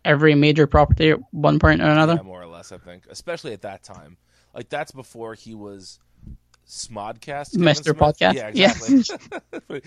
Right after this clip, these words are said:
Speaker 2: funny how we both knew exactly where I was going with that. Um, but yeah. No, I, I, um,
Speaker 1: God, Lucas proposed four hundred episodes.
Speaker 2: Yep.
Speaker 1: Jesus Christ,
Speaker 2: I,
Speaker 1: man.
Speaker 2: I remember him saying that he had, uh, that he had enough episodes. I wanna say he said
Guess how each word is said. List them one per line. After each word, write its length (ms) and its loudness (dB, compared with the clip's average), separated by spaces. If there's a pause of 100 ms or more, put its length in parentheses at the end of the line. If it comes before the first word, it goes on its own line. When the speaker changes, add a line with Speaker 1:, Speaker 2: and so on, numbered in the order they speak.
(180)
Speaker 2:
funny 140 -4
how 80 -2
we 80 -6
both 320 -6
knew 140 -12
exactly 340 -8
where 100 -10
I 20 -10
was 120 -14
going 160 -12
with 100 -18
that. 220 -14 (320)
Um, 460 -8 (1000)
but 120 -14
yeah. 220 -12 (180)
No, 160 -10
I, 240 -6 (120)
I, 240 -10
um, 360 -10 (920)
Speaker 1:
God, 180 4
Lucas 320 -2
proposed 560 0
four 380 4
hundred 400 2
episodes. 800 2
Speaker 2:
Yep. 80 -20
Speaker 1:
Jesus 300 -2 (140)
Christ, 440 -2
Speaker 2:
I, 20 -8
Speaker 1:
man. 120 -2
Speaker 2:
I 40 -2
remember 280 -10
him 120 -14
saying 380 -12
that 100 -16
he 160 -18
had, 460 -12
uh, 400 -14 (480)
that 100 -18
he 200 -12
had 200 -10
enough 340 -14
episodes. 800 -14
I 80 -18
wanna 220 -12
say 160 -18
he 140 -18
said 340 -14